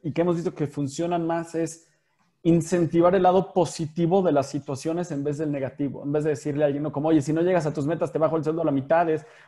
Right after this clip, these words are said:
"Oye, si llegas a tus metas, recibes este bono extra". Entonces, eso es lo que más funciona. Lo que sí hago yo es, trato de estar muy cercano de las personas con las que trabajo directamente, ya sea,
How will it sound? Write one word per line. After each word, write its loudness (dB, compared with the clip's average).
"Oye, 6
si -4
llegas 4
a 2
tus -4
metas, 0
recibes -6
este -6
bono 0
extra". -8
Entonces, -4
eso 4
es 2
lo 4
que 0
más -2
funciona. -2
Lo 2
que 2
sí -2
hago 4
yo 0
es, -4
trato 2
de 6
estar 4
muy 6
cercano 0
de 2
las 2
personas -4
con -6
las -6
que -10
trabajo -4
directamente, -4
ya -6
sea, -6